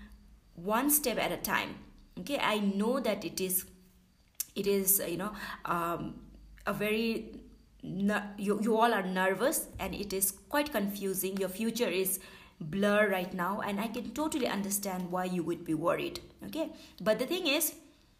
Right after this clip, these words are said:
when we, when success will happen, you know, suddenly, but that suddenly will happen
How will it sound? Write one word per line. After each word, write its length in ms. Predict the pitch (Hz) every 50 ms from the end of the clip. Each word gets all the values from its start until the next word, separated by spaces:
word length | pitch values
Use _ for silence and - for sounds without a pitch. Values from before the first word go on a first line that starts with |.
| _ _ _ _ _ _ _ _ _ _ _ _ _ _ - - - -
when 240 | 214 240 240 254
we, 240 | 269 285 - - - 202
when 220 | 226 - - -
success 480 | - - 294 294 - - 359 339 - 285
will 100 | 262 247
happen, 840 | 247 - - 233 233 254 240 - 220 196 196 220 269 294 - - -
you 120 | - 190 190
know, 180 | 226 269 254 - - - - - - - - - - - _ _ _ _ _ _ _ _ _ _ _ _ _ _ -
suddenly, 760 | - - - - 302 302 415 403 381 269 226 277 330 - - -
but 220 | - 226 - 180
that 200 | 247 262 254 -
suddenly 480 | - - 330 330 403 415 392 330 311 294
will 160 | 277 262 247
happen 600 | 247 240 220 220 220 - - 240 254 294 311 -